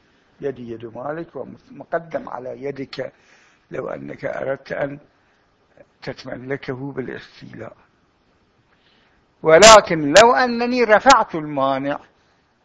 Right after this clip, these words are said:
قلت: "ما يخالف، أنا، آه، يدي لا يمنع عن أن أنت تجي تاخذه وتتملك". فإذا أخذ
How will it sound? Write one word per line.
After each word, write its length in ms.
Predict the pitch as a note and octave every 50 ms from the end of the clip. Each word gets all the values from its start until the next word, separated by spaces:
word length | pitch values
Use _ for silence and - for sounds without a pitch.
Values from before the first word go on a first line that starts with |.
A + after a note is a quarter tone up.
| _ _ _ -
قلت: 260 | - F#3+ F#3+ F#3 -
"ما 80 | G3+ F#3+
يخالف، 440 | D#3+ C3+ - - C#2 - C3 - -
أنا، 400 | - C#3+ C#3 C#3 C3+ C3 C3+ - - _ _ _ _ _ _ _ _ _ _ _ - B3+ - - _ A#3+
آه، 1080 | - - - - - - - G1+ G1+ G1+ G1+ G1+ - - - - - - - G1+ G1+ - _ _ _ _ - - _ -
يدي 560 | - D#3+ F3 F#3 E3+ G3 G3+ G3+ G#3 G#3+ G#3+ - _ _ _ _ _ _ _ _ _ _ _
لا 240 | - A3 A#3 A3+ F#3
يمنع 320 | D#3 C#3 C3 B2+ A#2+ A#2+ - -
عن 140 | C#3 C3+ C2
أن 140 | C2 C#2
أنت 240 | - - D3+ - -
تجي 340 | C3+ - - C3+ A#2+ A#2 A2+
تاخذه 420 | - - E3 F3 - - - E2+
وتتملك". 1120 | D2+ - - - - - _ _ _ _ - - - - B2+ A#2 - - - - - - _ _ _ _ _ _ _ _ _ _ _ _ _ _ _ _ _ _ _ _ _ _ _ _ _ _ _ _ _ _ _ _ _ _ _ _ _ _ _ _ _ _ _ _ _ _ _ _ _ _ _ _ _ _ _ _ _ _ _ _ _ _ _ _ _ _ _ _ _ _ _ _ _
فإذا 600 | - D#3 - C#3+ D#3 C#3+ D#3 D3 C#3 - - D#3+
أخذ 400 | - - A3 A3 A3 A3 A#3